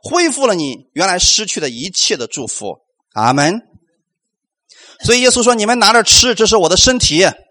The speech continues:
他没有说：“这是像我的身体。”他说：“这就是。”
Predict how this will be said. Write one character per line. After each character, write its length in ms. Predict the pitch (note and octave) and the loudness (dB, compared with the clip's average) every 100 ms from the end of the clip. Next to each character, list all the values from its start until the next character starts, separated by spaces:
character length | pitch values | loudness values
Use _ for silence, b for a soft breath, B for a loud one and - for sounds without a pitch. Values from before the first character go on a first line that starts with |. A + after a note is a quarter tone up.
| _ _ _ _ _ | _ _ _ _ _
他 120 | - G#3 | -8 -4
没 80 | |
有 60 | A3+ | -4
说 120 | G#3+ | -4
：“这 100 | G#3+ | -4
是 100 | A#3 | -6
像 680 | B3 - - F#4+ F4+ D#4+ C#4+ | -2 -2 0 0 2 2 0
我 60 | B3+ | -2
的 80 | A#3+ | -2
身 240 | B3+ A3+ | -4 -6
体。” 380 | F#3 F3 C3+ - b b b | -6 -6 -8 -12 b b b
他 80 | G3 | -6
说 100 | G3+ | -4
：“这 140 | G#3+ | -6
就 220 | C#3+ F#3+ | -6 -6
是。” 280 | C3+ - D#3 | -2 -2 -2